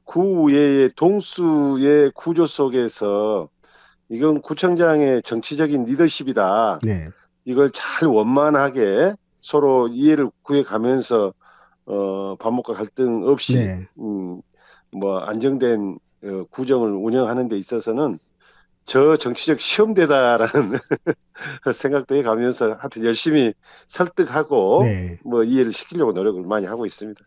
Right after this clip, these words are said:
Speaker 2: 그러니까 그래도 구-, 구의원 팔 년 했다, 시의원 팔 년 했는데 의회에 대한 이해가 있으니까 그래도, 네, 잘
Speaker 1: 네.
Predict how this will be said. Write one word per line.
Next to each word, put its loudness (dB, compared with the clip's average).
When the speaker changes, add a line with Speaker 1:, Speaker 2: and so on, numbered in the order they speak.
Speaker 2:
그러니까 -6
그래도 4
구-, 0
구의원 6
팔 4
년 6
했다, 2
시의원 4
팔 6
년 6
했는데 6
의회에 10
대한 6
이해가 6
있으니까 4
그래도, 2
네, 0
잘 4
Speaker 1:
네. -10